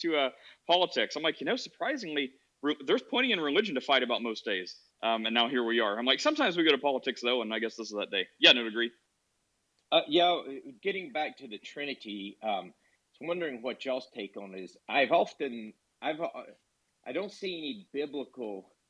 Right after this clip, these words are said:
Speaker 2: justification anywhere for a Christian to defend the concept of the Trinity. We're just called to share the gospel, to sell who Jesus Christ is. Um, and I've often heard people say that, uh,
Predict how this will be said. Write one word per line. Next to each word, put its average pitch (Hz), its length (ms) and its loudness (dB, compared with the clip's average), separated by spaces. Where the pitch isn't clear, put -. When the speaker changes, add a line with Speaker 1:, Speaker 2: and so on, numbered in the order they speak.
Speaker 2:
justification 120 1000 -6
anywhere 98 640 -4
for 107 160 0
a 95 40 -2
Christian 123 640 -2
to 95 300 -6
defend 113 720 0
the - 80 -6
concept 110 560 0
of 82 100 -8
the 80 60 -16
Trinity. - 600 -6
We're 107 140 -4
just 104 260 -6
called 113 380 0
to 98 100 -8
share 110 320 -6
the 85 100 -10
gospel, 101 600 -6
to 87 160 -8
sell - 600 -2
who 143 200 -6
Jesus 107 560 -14
Christ 107 400 -8
is. 87 280 -14
Um, 107 360 -4
and 123 120 -4
I've 123 120 0
often 160 320 -2
heard 131 240 -14
people 127 300 -12
say 117 440 -8
that, 101 280 -8
uh, 98 100 -4